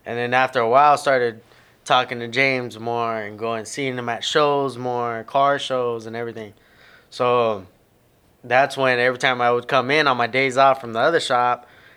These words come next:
I would come in here. And I never even got a haircut in here, bro. I just came in, just, just kick it. And then, uh, fucking James would always be like, "Oh, bro, like,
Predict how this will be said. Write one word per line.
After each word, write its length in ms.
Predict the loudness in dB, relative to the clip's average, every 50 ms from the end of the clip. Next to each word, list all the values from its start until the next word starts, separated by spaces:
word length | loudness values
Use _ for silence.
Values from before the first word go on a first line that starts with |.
| _ _
I 80 | -2
would 140 | -2 -2 0
come 240 | 0 0 0 0 0
in 160 | -2 -2 -2
here. 220 | -4 -4 -2 -2 -2
And 100 | 0 2
I 80 | 2 4
never 220 | 4 4 4 4
even 180 | 2 0 0 2
got 160 | 2 2 2
a 40 | 4
haircut 400 | 4 4 2 4 2 0 0 0
in 100 | -4 -6
here, 140 | -8 -8 -4
bro. 180 | 0 2 4
I 140 | 4 4 2
just 180 | 2 -4 -10 -8
came 220 | -6 -6 -4 -2
in, 240 | -2 -2 -2 -4 -4
just, 300 | -6 -8 -8 -10 -16 _ _ _ _ _ _ _ -20 -18 -16
just 220 | -14 -12 -12 -10
kick 240 | 0 2 2 2 2
it. 140 | -4 -8 -8 _ _ _ _ _ _ _ _ _ _ _ _
And 220 | -4 -2 -2 0
then, 220 | 2 0 2 2 4
uh, 340 | 4 4 2 2 -2 -6 -12 -20 _ _ _ _ -20 -20 _ _ _ _ _ -20 -20 -20 _ _ _ _
fucking 600 | 0 0 0 0 -2 -8 -10 -12 -14 -18 -20 -20 _ _ _ _ -8
James 340 | -4 -2 0 0 -2 -2 -2
would 100 | 2 4
always 360 | 4 4 4 2 -4 -6 -10
be 180 | -8 -8 -4
like, 240 | -4 -4 -6 -6 -10
"Oh, 200 | -10 -8 -8 -8
bro, 220 | -8 -8 -10 -10 -10
like, 180 | -10 -12 -14